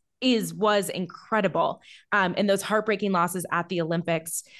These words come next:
Um, how did you kind of stand on their shoulders to then mentor the twenty eighteen team to come out and do what you did? Kind of like, I, I guess, like, bridging that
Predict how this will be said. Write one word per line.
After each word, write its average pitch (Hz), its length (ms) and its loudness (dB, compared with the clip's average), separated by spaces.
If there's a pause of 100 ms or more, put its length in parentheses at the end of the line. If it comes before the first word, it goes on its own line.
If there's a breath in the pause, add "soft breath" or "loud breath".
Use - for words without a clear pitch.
(200 loud breath)
Um, 190 380 4
how 285 320 0
did 339 240 0
you 214 560 0
kind 208 180 -2
of 196 80 0
stand 220 420 0
on 220 180 2
their 185 200 2
shoulders 175 680 -2 (320 loud breath)
to 226 100 -2
then 202 340 2
mentor 208 540 2
the 180 100 0
twenty 202 500 -2
eighteen 185 440 -4
team 160 540 -6 (720)
to 220 100 -2
come 202 280 -2
out 190 220 2
and 175 160 0
do 185 160 -2
what 175 160 0
you 175 140 -6
did? 180 320 -2 (200)
Kind 214 200 0
of 190 80 -2
like, 180 240 0 (800 soft breath)
I, 220 360 -2
I 240 100 0
guess, 240 200 0
like, 226 160 -2
bridging 233 380 2
that 202 300 2